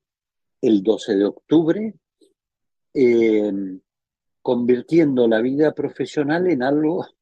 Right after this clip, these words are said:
accesorio, secundario en, en cuanto a dedicación de tiempo, pero gracias a Dios, sí, eh, es uno de los tantos milagros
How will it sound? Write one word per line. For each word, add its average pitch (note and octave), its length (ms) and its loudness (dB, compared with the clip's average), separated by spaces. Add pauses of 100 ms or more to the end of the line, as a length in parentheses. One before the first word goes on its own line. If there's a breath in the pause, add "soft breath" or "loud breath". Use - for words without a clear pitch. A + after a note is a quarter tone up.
(540)
accesorio, A2+ 1160 -2 (500 soft breath)
secundario A2+ 1200 0 (400)
en, F#2 440 -10
en F#2 400 -12
cuanto G2 320 -2
a F#2+ 60 0
dedicación F#2+ 600 0
de A2+ 120 2
tiempo, E3+ 500 -2
pero F#2 240 -4
gracias G2+ 500 -4
a A2+ 60 0
Dios, C#3 480 0 (920)
sí, - 320 -8
eh, G#2 1040 -4 (140)
es - 200 -18
uno B2+ 280 -2
de A#2+ 60 2
los A2 200 -4
tantos B2 480 -4
milagros C3 880 2